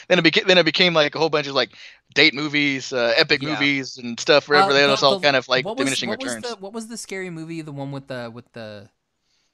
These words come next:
Speaker 2: the War of the Worlds one? Was that
Speaker 1: That was,
Speaker 2: three?
Speaker 1: that was, that was four.
Speaker 2: That was four?
Speaker 1: Is that,
Speaker 2: That was a good
Speaker 1: yeah. It's like three and four, like, the scary movies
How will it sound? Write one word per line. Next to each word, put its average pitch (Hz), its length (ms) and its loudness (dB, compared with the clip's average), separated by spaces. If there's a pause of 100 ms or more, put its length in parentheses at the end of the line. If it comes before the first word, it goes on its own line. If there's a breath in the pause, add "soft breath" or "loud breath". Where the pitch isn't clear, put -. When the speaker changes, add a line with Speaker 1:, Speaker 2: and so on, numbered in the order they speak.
(160)
Speaker 2:
the 147 80 -12
War 147 220 -8
of 147 60 -8
the 139 60 -10
Worlds 131 340 -10
one? 165 300 -12 (100)
Was 139 100 -14
that 185 140 -8
Speaker 1:
That 165 140 2
was, 190 140 2
Speaker 2:
three? 196 100 -12 (200)
Speaker 1:
that 185 100 6
was, 180 180 2 (120)
that 180 120 6
was 147 160 -2
four. 107 640 -8
Speaker 2:
That 147 80 -10
was 156 160 -10
four? 220 300 -6
Speaker 1:
Is - 80 -4
that, 247 140 4
Speaker 2:
That 269 140 -6
was 196 140 -10
a 170 80 -6
good 190 80 0
Speaker 1:
yeah. 147 160 6 (600)
It's 208 120 -2
like 202 120 6
three 294 180 4
and 359 100 0
four, - 220 -6
like, 202 160 6
the 180 80 2
scary 247 200 4
movies 240 440 0